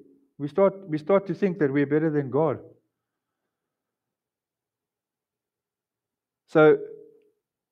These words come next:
the Lord wants to bring us back to the place where we need to walk in forgiveness. I had to ask the Lord for, for forgiveness for that,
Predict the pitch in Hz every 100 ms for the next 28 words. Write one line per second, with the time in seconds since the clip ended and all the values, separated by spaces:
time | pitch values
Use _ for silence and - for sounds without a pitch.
0 | - 127 139 180 190 - - 147 151 147
1 | 135 143 175 175 143 143 143 135 127 147
2 | 127 117 117 117 113 113 - - _ _
3 | - 113 127 127 113 131 135 - 175 123
4 | 117 107 120 107 95 - 113 143 147 135
5 | 113 139 143 135 123 127 131 123 107 -
6 | - 117 123 107 135 143 127 - 104 104
7 | -